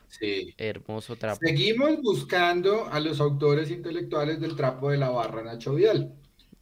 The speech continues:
Speaker 1: Entonces,
Speaker 2: <laughs>
Speaker 1: por favor, no se les olvide eso,
Speaker 2: No se
Speaker 1: ténganlo
Speaker 2: les
Speaker 1: ahí en
Speaker 2: olvide.
Speaker 1: el, en el tintero, por favor.
Speaker 2: El
Speaker 1: Oiga,
Speaker 2: mítico
Speaker 1: hablan,
Speaker 2: azul.
Speaker 1: viendo, viendo hinchas y hablando de hinchas, pues no es una,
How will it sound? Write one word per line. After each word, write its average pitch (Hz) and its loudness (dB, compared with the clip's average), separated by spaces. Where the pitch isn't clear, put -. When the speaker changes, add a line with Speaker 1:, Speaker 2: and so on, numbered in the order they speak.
Speaker 1:
Entonces, - -6
Speaker 2:
<laughs> - -16
Speaker 1:
por 127 -4
favor, 110 2
no 143 8
se 143 2
les 147 2
olvide 110 4
eso, 139 4
Speaker 2:
No - -4
se - -
Speaker 1:
ténganlo 117 2
Speaker 2:
les 117 2
Speaker 1:
ahí 101 0
en 104 0
Speaker 2:
olvide. 120 0
Speaker 1:
el, 107 -4
en 120 -2
el 113 -2
tintero, 110 0
por - -14
favor. - -12
Speaker 2:
El 101 -8
Speaker 1:
Oiga, 262 10
Speaker 2:
mítico 180 6
Speaker 1:
hablan, 156 6
Speaker 2:
azul. 139 -2
Speaker 1:
viendo, 170 4
viendo 180 6
hinchas 214 8
y 220 10
hablando 160 10
de 185 6
hinchas, 147 2
pues 202 4
no 190 0
es 175 0
una, 208 6